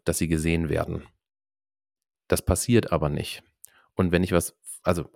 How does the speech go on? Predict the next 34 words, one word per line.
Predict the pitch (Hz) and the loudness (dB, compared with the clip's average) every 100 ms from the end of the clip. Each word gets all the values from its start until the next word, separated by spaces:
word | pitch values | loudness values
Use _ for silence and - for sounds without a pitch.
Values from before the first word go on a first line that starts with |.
| - | 0
häufig | 87 87 - | 0 0 -4
nicht. | 87 - - | -6 -8 -8
Und | 80 | -2
wenn | 82 | -2
ich, | 85 | 0
wenn | 80 85 | 0 -2
ich | - | 0
was | 80 | 0
möchte, | 82 92 107 - 82 87 - | 2 2 2 2 4 4 0
dann, | 90 82 80 80 - | -2 0 2 0 2
ähm, | 82 - - - - - - | 2 0 -6 -12 -12 -12 -10
sollte | - 87 90 - | -2 2 2 2
ich | 107 117 - | 0 0 0
dafür | 87 - 87 - | -2 0 -2 0
auch | 85 | 0
eintreten | - 80 - - 78 73 - 78 - _ _ _ _ _ _ - _ _ | 0 -2 -2 -2 -2 -2 -2 -4 -6 _ _ _ _ _ _ -20 _ _
und | - 90 - - _ _ _ _ _ _ _ _ | 2 2 0 -16 _ _ _ _ _ _ _ _
kommunizieren. | 90 87 85 - 82 | 2 2 0 2 2
Ich | 78 | 4
muss | 110 147 | 2 4
ja | 117 | 2
nicht | 107 | 2
sofort | 92 - 104 | 0 2 -2
zum | - 87 | 0 -2
Chef | 110 110 | -2 0
oder | - | 0
zur | - - | 0 0
Chefin | 113 90 78 | 0 0 0
gehen, | 78 85 - _ - - | 0 0 -6 _ -20 -14
sondern | - 92 87 | 0 0 2
vielleicht | 85 82 - | 2 0 2
mal | 80 | -2
im | 82 | -2
Kleinen | - 104 92 73 | 0 2 2 0